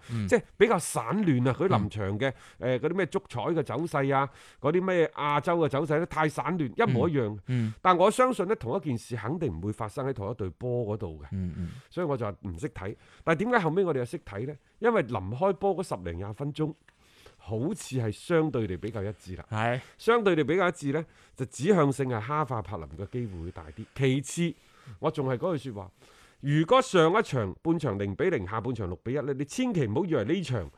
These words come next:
Speaker 1: 一定係咁啊。
Speaker 2: 啊，一定又係咁嘅。有時足球就係咁。你再睇返法蘭克福，大家可以睇睇法蘭克福
Speaker 1: <laughs>
Speaker 2: 佢嘅嗰個走勢。嗱，有時呢，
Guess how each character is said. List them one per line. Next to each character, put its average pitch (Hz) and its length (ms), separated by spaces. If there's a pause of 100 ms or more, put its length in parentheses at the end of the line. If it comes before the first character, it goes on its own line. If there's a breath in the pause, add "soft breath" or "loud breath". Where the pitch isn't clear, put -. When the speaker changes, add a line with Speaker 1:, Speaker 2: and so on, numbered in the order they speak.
Speaker 1:
一 - 100
定 - 160
係 101 160
咁 101 140
啊。 131 40
Speaker 2:
啊， 113 140 (100)
一 233 280
定 135 100
又 123 80
係 117 100
咁 110 120
嘅。 160 140
有 202 120
時 135 160
足 - 140
球 117 200
就 107 60
係 135 60
咁。 180 100
你 226 80
再 220 180
睇 220 140
返 247 140
法 185 120
蘭 131 120
克 202 100
福， 190 160
大 147 120
家 190 140
可 190 80
以 165 40
睇 160 140
睇 190 120
法 151 120
蘭 123 100
克 165 80
福 180 120
Speaker 1:
<laughs> - 0
Speaker 2:
佢 165 880
嘅 165 140
嗰 156 140
個 165 140
走 123 260
勢。 139 260
嗱， 113 160
有 170 160
時 120 220
呢， 180 120